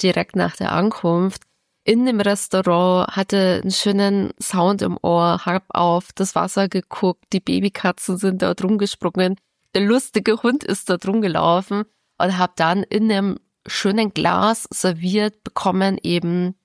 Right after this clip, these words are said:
den Eiskaffee. Und grad bei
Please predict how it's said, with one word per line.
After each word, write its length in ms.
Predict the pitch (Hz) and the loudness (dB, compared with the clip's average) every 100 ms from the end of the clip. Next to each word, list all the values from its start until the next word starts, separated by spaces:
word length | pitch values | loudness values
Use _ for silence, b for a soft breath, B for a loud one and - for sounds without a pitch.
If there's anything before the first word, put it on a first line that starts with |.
| _ _ _ - | _ _ _ -8
den 300 | 196 170 160 | 0 2 2
Eiskaffee. 960 | 139 151 185 - 175 - 156 151 180 - _ _ _ | 2 0 0 0 -4 -2 0 0 0 -6 _ _ _
Und 280 | 170 170 - | 0 0 -2
grad 520 | 165 156 160 170 - - - | -2 0 0 -2 -8 -10 -2
bei 560 | 160 156 165 165 156 | 0 0 2 0 -2